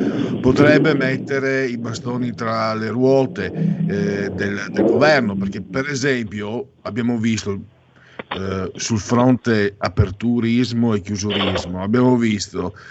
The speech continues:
Matteo Salvini dice: "No, do-, dobbiamo aprire", eccetera, però alla fine i giornali hanno detto: "Ecco spaccature", però alla fine dietro, ne-, dentro il governo, dietro le quinte,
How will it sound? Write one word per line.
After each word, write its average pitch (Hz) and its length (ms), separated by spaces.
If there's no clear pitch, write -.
Matteo 127 240
Salvini 135 500
dice: 113 480
"No, 104 800
do-, 92 200
dobbiamo 107 360
aprire", 104 500
eccetera, 92 560
però 147 220
alla 131 120
fine 107 520
i 127 80
giornali 156 300
hanno 143 100
detto: 135 280
"Ecco 147 260
spaccature", 139 580
però 139 200
alla 135 120
fine 101 340
dietro, 101 800
ne-, 117 400
dentro 139 340
il 110 60
governo, 98 480
dietro 107 240
le 147 80
quinte, 107 540